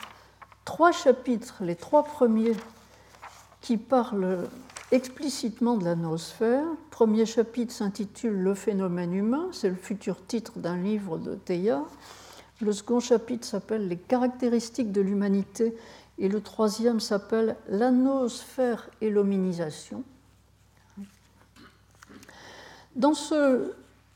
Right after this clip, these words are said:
cours donc, de mille neuf cent vingt-sept vingt-huit, publié en mille neuf cent vingt-huit, sous le titre Les origines humaines et l'évolution de l'intelligence,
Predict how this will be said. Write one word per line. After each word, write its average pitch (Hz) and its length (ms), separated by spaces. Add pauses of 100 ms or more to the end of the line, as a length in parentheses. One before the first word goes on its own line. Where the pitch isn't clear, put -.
(1000)
cours 240 380
donc, 214 300
de 214 180
mille 214 200
neuf 208 120
cent 214 180
vingt-sept 214 520
vingt-huit, 185 840
publié 220 560
en 208 80
mille 185 180
neuf 170 140
cent 165 220
vingt-huit, 196 840 (600)
sous - 260
le 208 140
titre 190 640 (100)
Les 196 320
origines 202 480 (100)
humaines 196 380
et 170 60
l'évolution 185 680
de 175 100
l'intelligence, 180 1080